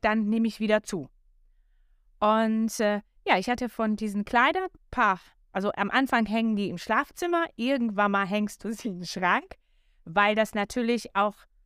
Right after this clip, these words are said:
ja, wie soll ich sagen, also das ist ja schon etwas, was dich unter Druck setzt und dann hängst du das schön in deinen Kleiderschrank in die Ecke. „Wenn ich fünf Kilo abgenommen habe,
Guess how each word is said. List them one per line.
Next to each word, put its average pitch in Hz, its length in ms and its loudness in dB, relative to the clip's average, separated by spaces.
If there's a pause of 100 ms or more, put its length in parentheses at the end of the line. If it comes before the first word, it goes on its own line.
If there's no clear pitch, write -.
(120)
ja, 170 160 2
wie 175 100 -4
soll 160 160 -4
ich 156 100 -4
sagen, 220 360 2
also 170 200 -2
das - 260 -8
ist 156 160 -10
ja 151 200 -2 (360)
schon 294 320 -2
etwas, 220 400 0
was 208 140 -2
dich 196 160 -4
unter 180 240 -2
Druck 156 260 -6
setzt 392 240 -4
und 311 100 0
dann 254 200 2 (100)
hängst - 340 -4
du 226 60 -4
das 196 320 -2 (200)
schön 320 360 -2
in 220 200 -2
deinen 190 160 0
Kleiderschrank 262 640 0
in 190 140 -6
die 185 140 -8
Ecke. 269 340 -2 (460)
„Wenn 220 340 0
ich 339 160 -6
fünf 254 240 -2
Kilo 208 160 2
abgenommen 339 680 -2
habe, 302 280 0